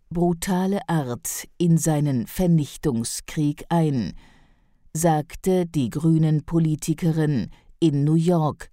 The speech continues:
zum fünfundzwanzigsten Jahrestag der Gründung des Internationalen Strafgerichtshofs.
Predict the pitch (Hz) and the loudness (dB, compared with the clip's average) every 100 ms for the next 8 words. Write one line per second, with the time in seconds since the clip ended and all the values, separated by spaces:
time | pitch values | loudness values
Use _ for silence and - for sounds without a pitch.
0 | - - 156 107 - 170 170 - 160 - | -16 -6 -4 -4 -2 2 0 0 -2 -2
1 | - - 151 127 151 135 - 170 165 156 | -6 -2 -2 -2 -2 -4 -2 2 2 2
2 | 143 143 - - 160 143 120 - - - | 0 -2 -4 -4 -2 0 -2 -8 -20 -20
3 | _ _ - 190 180 170 170 156 151 156 | _ _ -6 0 0 2 2 4 2 2
4 | 165 175 170 170 156 - 180 175 180 170 | 4 2 0 -2 -2 0 0 0 2 4
5 | 160 147 - - 165 160 143 127 120 151 | 4 2 -6 -2 2 2 2 0 0 -2
6 | - - - - 165 127 95 - - 156 | -6 -14 -16 -4 0 0 -2 -6 -6 0
7 | 165 165 - - 175 143 - - - - | 0 -2 -8 -6 -2 -2 -4 -8 -10 -10